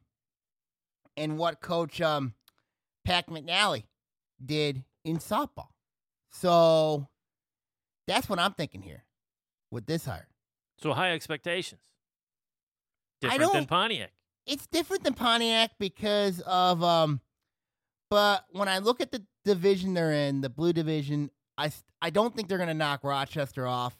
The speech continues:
Speaker 1: I don't think they're gonna knock Berkeley off, and I don't think they're gonna knock Seaholm off. So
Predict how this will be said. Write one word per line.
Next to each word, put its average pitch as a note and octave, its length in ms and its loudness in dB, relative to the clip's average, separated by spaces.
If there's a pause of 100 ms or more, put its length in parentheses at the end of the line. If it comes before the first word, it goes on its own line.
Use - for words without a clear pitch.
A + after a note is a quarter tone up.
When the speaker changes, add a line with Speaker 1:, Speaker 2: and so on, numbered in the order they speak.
Speaker 1:
I B2+ 140 -6
don't D3+ 240 -2
think D#3 160 -4
they're D3+ 100 -8
gonna C#3 180 -2
knock C3 300 -4
Berkeley B2 400 -6
off, A#2 280 -8
and A#2+ 80 -10
I A#2 40 -8
don't A2+ 100 -8
think G#2+ 120 -14
they're G#2+ 100 -12
gonna G#2+ 140 -10
knock F2 200 -12
Seaholm E2+ 340 -14
off. B1+ 220 -20 (720)
So D3 520 0